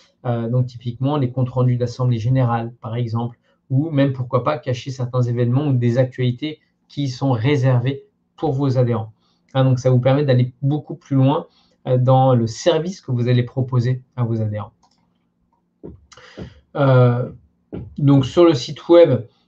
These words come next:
euh, juste une petite note comme ça rapide, vous allez pouvoir le personnaliser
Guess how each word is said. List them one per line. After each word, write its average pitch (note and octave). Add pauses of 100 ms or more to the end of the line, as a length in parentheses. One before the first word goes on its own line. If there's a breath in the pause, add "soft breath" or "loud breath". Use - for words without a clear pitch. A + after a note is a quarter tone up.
(100)
euh, B2
juste B2+
une D3
petite C#3
note D3
comme B2+
ça C#3
rapide, B2+
vous B2
allez B2
pouvoir B2
le A#2
personnaliser A#2